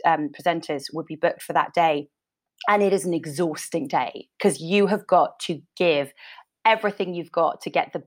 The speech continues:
best out of all these people who are mostly just petrified. They're, they're all super, super nervous.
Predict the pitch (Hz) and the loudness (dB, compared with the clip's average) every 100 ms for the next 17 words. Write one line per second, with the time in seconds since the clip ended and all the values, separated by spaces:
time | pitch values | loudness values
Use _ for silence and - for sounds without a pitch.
0 | - 160 - - - 156 156 - 170 175 | 0 0 0 -14 0 0 0 -4 -6 -4
1 | 180 - 180 165 - 151 - - _ 247 | -6 -8 -8 -8 -8 -10 -12 -20 _ -2
2 | 233 - 190 - _ _ _ 226 254 311 | 0 4 4 2 _ _ _ 0 4 6
3 | 302 - - 147 135 156 202 _ _ _ | 4 -4 -12 -12 -8 -8 -8 _ _ _
4 | _ _ _ _ _ _ - - 233 - | _ _ _ _ _ _ -16 -2 -2 -2
5 | _ - - - - 156 131 135 208 208 | _ -4 -2 -2 2 4 2 0 0 2
6 | 185 226 240 226 196 - 254 254 - - | 2 2 4 2 -2 -2 -2 -2 -12 -4
7 | 269 262 202 170 151 135 143 - | -2 -2 0 0 2 -2 -4 -6